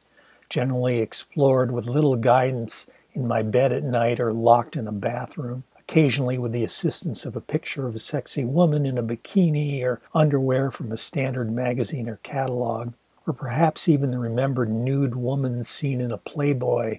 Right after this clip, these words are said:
or Penthouse magazine that I had clandestinely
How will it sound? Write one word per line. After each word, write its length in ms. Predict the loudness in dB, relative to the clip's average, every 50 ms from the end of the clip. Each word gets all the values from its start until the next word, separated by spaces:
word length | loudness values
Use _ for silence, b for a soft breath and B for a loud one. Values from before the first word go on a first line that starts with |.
| -8 _ _
or 120 | -4 -4 -4
Penthouse 600 | -2 0 0 0 0 2 0 0 0 0 -2 -4
magazine 760 | -2 -2 -2 -2 -2 -2 -4 -4 -4 -4 -6 -6 -6 -8 b b b b b b b -12
that 120 | -8 -6
I 100 | -4 -2
had 140 | -4 -4 -4
clandestinely 920 | -4 -4 -2 -2 0 0 2 2 2 2 2 -2 -4 -2 -2 -2 -4 -4